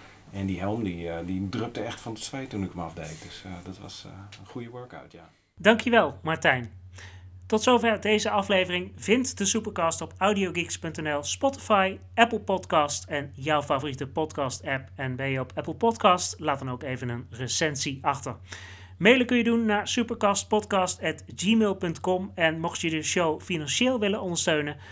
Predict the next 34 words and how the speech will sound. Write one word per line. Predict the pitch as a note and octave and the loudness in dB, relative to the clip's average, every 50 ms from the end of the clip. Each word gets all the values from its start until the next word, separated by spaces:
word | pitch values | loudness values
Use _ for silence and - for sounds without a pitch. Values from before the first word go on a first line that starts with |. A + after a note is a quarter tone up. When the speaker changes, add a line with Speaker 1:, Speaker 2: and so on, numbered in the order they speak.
| - - - - - | -18 -18 -18 -16 -6
Speaker 2:
dan | - D3+ | -4 -2
kun | C#3 D3 | 0 2
je | C#3 C#3 | 2 2
dat | C3 B2 | 0 -2
doen | - C#3 C3 B2 | -2 -2 -4 -2
via | A#2+ C3 B2 A#2+ | -2 -2 -4 -4
Patreon. | A#2+ - - C3+ C3 B2 - B2+ A#2+ A#2+ A#2 A2+ A2+ - - - | -4 -2 0 0 0 -2 -4 -6 -6 -4 -6 -8 -10 -12 -2 4
Patreon | G#3+ A3 A3+ A3 - G#3 F#3 F3 E3 - | 4 4 4 4 2 2 4 4 2 0
punt | - E3+ D3 C#3 | -2 -2 -2 -2
com | - - C#3 C3 B2+ - - | 0 0 0 0 0 -4 -8
slash | - - - - C3+ B2 A2+ - - - - | -8 -8 -4 -4 -4 -4 -6 -8 -10 -12 -12
supercastpodcast. | - - - D3 C3 - C#3 C3+ - B2+ A2 G2+ - - - - - D#3+ D3 - - D3+ C3+ B2+ A2+ - - - - - - - - - - - - - - - - - - - - - - | -10 -8 -6 -6 -6 -6 -8 -8 -6 -8 -6 -8 -10 -12 -8 -2 -2 -2 -2 0 0 0 0 2 0 -4 -6 -6 -14 -20 -20 -20 -18 -18 -16 -16 -16 -18 -20 -20 -20 -20 -20 -20 -20 -16 -6
In | - D#3+ | -4 -4
de | D#3 D3 | -2 -2
volgende | C3 F3+ G#3 B3 F#3 - C4+ A#3+ | 4 6 6 6 6 4 6 6
aflevering | G#3 F3+ G#3 G3+ G3 F#3 E3 F3+ F3+ E3+ - | 6 8 6 6 6 4 2 0 0 0 0
van | - E3+ E3 D#3+ | 0 0 0 0
de | D3+ | 0
Supercast | C#3+ - E3+ D#3 - D3 C#3+ C#3+ C3+ C3+ C3+ - - | 0 -2 -2 -2 -4 -2 0 2 2 2 0 -4 -10
zal | B2 - D3+ C#3 | -8 -6 -6 -6
ik | C#3 C3+ | -4 -6
stilstaan | - - D#3+ D3+ C#3+ C#3 D3+ C3+ C3+ C3 | -4 -2 -2 -2 0 0 -2 -2 -2 0
bij | C3 C#3+ C3+ C3+ | 0 0 0 0
een | C3 C#3 - - | -2 -4 -6 0
ander | - A3 A3+ G#3+ F3+ F3 E3 - - | 2 4 4 6 4 4 0 0 -4
belangrijk | - C3+ D3+ D#3 D#3+ E3 E3+ D#3 D3 D3+ C#3+ C#3+ - | -4 -2 2 4 6 4 4 4 2 2 2 2 0
aspect | - D3+ C3+ - - - C#3+ C#3 C#3 - | -4 -4 -4 -2 0 0 -2 -2 -2 -12
van, | - - D3 C3+ C3+ D#3 - - | -12 -10 -8 -6 -6 -8 -10 -12
eh, | - C#3+ C3+ C3+ C#3+ C#3 | -10 -8 -8 -8 -8 -8
de | C3+ C#3+ | -6 -6
superheld, | C3 - F3+ D#3 - C3+ C3 B2+ B2+ E3+ F#3+ - - - - - - - - - | -2 -2 -2 -4 -4 -2 -2 -2 -2 -2 -6 -10 -16 -18 -18 -20 -20 -20 -20 -2
namelijk | - A3+ B3+ A#3+ F3 D3 C#3+ - - - - - - - - - | 4 6 6 6 6 4 2 0 -2 -6 -16 -18 -20 -20 -20 -20
het | - - D#3 C#3 - - | -8 -4 -4 -4 -4 -6
kostuum. | - D3 C3 - - - - A#3 E3+ C3 A2+ - | -8 -6 -4 -4 -2 0 2 2 2 0 -4 -8